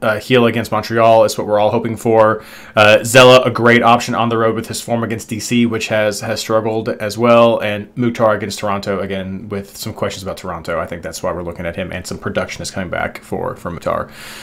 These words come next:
Chu, uh, you guys covered everyone that, that I already had on my list to make sure that we're covered. Uh,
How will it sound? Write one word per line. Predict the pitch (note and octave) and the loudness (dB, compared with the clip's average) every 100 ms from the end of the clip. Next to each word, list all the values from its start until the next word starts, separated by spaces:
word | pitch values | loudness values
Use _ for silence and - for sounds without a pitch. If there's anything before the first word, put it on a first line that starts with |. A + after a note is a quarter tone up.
| - - | -20 -12
Chu, | - A2 G#2 G2+ G2 | -2 2 2 2 4
uh, | G2 G2 F#2+ | 6 6 6
you | D3+ | 8
guys | G3 G3 | 10 10
covered | F#3+ F3 F3 - - | 8 10 10 8 6
everyone | C3+ D3+ C#3 C#3 C3+ A#2+ | 6 8 8 6 6 6
that, | A#2 A#2 | 6 6
that | - - | 4 8
I | F3 | 10
already | D#3 C#3 | 10 8
had | C3+ B2 A#2+ | 8 8 6
on | A#2 A#2 | 4 4
my | A2+ | 4
list | A2+ A2 G#2+ - - - - - | 6 4 2 -6 -16 -20 -20 0
to | B2 | 4
make | A#2 | 4
sure | A#2 | 4
that | A2 | 0
we're | G2 | 0
covered. | A#2 A#2+ B2+ B2 - | 4 6 8 8 6
Uh, | G#2+ G#2 D2+ - - - | 4 4 2 -4 -10 -14